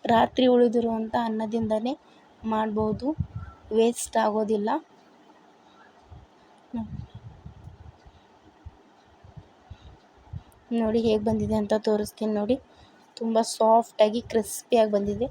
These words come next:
ನೋಡಿ. ಒಳಗಡೆನೂ ಎಷ್ಟು ಸಾಫ್ಟಾಗಿ ಬಂದಿದೆ. ನೀವು ಒಂದ್ಸಲ ಮನೆಯಲ್ಲಿ ಈ ರೆಸಿಪಿನ ಟ್ರೈ ಮಾಡಿ, ತುಂಬ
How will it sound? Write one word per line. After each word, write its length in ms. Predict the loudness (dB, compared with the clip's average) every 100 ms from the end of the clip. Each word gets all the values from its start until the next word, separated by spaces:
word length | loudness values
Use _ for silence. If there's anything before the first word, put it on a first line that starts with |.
| -8 -18 -20 -14 -4
ನೋಡಿ. 220 | 2 4
ಒಳಗಡೆನೂ 600 | 6 6 4 0 0 -2
ಎಷ್ಟು 340 | -4 -8 -12
ಸಾಫ್ಟಾಗಿ 520 | -4 0 0 2 0 2
ಬಂದಿದೆ. 360 | 0 0 -2 -4 _ _ -20 _ _ _ _ _ _ _ _ _ _ _ -20 -20 -20 -18 -14 -2
ನೀವು 200 | 2 4
ಒಂದ್ಸಲ 340 | 2 2 0 2
ಮನೆಯಲ್ಲಿ 460 | 2 0 0 0 2
ಈ 40 |
ರೆಸಿಪಿನ 600 | 2 0 -4 -4 -2 -2 -2
ಟ್ರೈ 240 | 2 2 2
ಮಾಡಿ, 300 | -2 0 -2 -4 _ -20 -20 -20 -6
ತುಂಬ 200 | 0 4